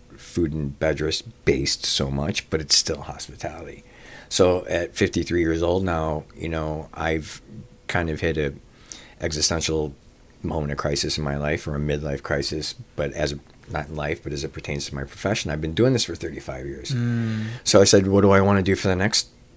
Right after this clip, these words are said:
Speaker 1: twenty, twenty-five years? Can
Speaker 2: Yeah.
Speaker 1: I," and she knows this, "can I kiss babies and shake hands and make everybody feel warm and fuzzy when they come into a dining room and be on my feet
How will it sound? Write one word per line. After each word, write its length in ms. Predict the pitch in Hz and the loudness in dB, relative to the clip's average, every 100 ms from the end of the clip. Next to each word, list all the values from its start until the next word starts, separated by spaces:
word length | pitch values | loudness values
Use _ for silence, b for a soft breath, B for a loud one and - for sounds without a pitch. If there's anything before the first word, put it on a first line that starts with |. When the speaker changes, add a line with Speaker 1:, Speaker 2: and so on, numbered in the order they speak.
| - | -18
Speaker 1:
twenty, 500 | - - 80 73 69 - | -14 -8 -6 -4 -6 -8
twenty-five 420 | - 78 69 71 | -6 -6 -2 -2
years? 200 | 73 73 | 0 -2
Can 140 | 123 110 | 2 4
Speaker 2:
Yeah. 60 | 98 | 6
Speaker 1:
I," 260 | 101 104 - B B B B B B B B B - - - - | 6 4 0 B B B B B B B B B -20 -20 -16 -6
and 200 | 92 92 | -2 2
she 100 | - | 6
knows 160 | 120 85 | 6 6
this, 140 | 92 | 4
"can 140 | - 92 | 4 4
I 220 | 92 95 - | 4 2 -2
kiss 260 | - 92 | 0 0
babies 400 | - 90 92 98 | 2 4 4 2
and 120 | 90 | 0
shake 240 | - 92 - | 0 -2 0
hands 360 | 90 90 92 | 0 0 0
and 120 | 90 87 | 0 -2
make 180 | 85 | 0
everybody 340 | 82 87 82 85 | 0 0 0 -2
feel 260 | - 90 87 | 0 0 0
warm 200 | 87 85 | 0 -2
and 100 | 80 | -2
fuzzy 300 | 85 87 90 | 0 0 0
when 120 | 87 | -2
they 120 | 82 | -2
come 180 | 90 87 | -2 -2
into 240 | 85 85 | 0 0
a 60 | 80 | 0
dining 300 | 82 82 90 | 0 0 -2
room 140 | 92 | 0
and 320 | 82 80 76 - | -2 -2 -4 -2
be 160 | 82 | 0
on 120 | 87 | 2
my 220 | 85 82 80 - - - - - | 2 0 -2 -6 -20 -20 -20 -20
feet 440 | - - 95 98 | -14 -4 -2 -2